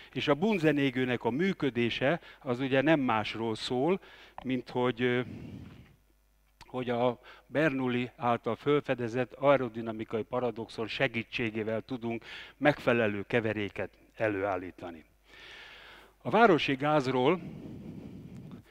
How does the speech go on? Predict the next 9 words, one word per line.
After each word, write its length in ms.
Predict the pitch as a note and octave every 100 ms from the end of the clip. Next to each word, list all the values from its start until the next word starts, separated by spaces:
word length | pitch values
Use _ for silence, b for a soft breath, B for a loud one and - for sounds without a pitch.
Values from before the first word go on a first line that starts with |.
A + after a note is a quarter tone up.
| B B B
szól 260 | - D3 C#3
a 60 | A#2+
következő 680 | D3+ C#3 A#2+ - A2 G2+
kísérleti 680 | G#2 C3 B2 A2+ A2 A2 -
összeállítás. 1120 | A#2+ B2 - A#2 G#2 G2+ G2 - A2 D#3+ - - B B B B B -
A 140 | D#3+
következő 600 | - G#3 D#3+ - C#3 C#3
kísérleti 520 | - F3+ - B2+ -
összeállításhoz 880 | D3 - C#3 B2+ B2+ A#2+ B2+ A#2+ -